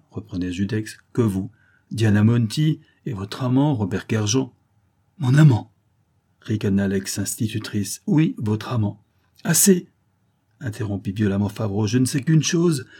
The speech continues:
c'est que ceux que vous accusez m'ont rendu la liberté et sauvé la vie. » « Si vous ne me croyez pas », déclara Judex, «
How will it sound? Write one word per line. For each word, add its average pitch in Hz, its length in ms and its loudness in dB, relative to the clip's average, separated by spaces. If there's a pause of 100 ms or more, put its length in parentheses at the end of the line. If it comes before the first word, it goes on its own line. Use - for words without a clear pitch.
(160)
c'est - 200 -8
que 156 120 -6
ceux 180 240 -6
que 165 160 -10
vous 156 220 -4
accusez 170 500 0 (380)
m'ont 156 100 0
rendu 156 240 2
la 160 100 2
liberté 160 600 0
et - 20 0
sauvé 165 320 4
la 151 140 4
vie. » « 117 260 -2 (920)
Si - 180 -6
vous 107 100 0
ne 107 60 8
me 104 140 4
croyez 101 320 0
pas », 120 280 -10 (380)
déclara 104 460 -6
Judex, « 107 500 -4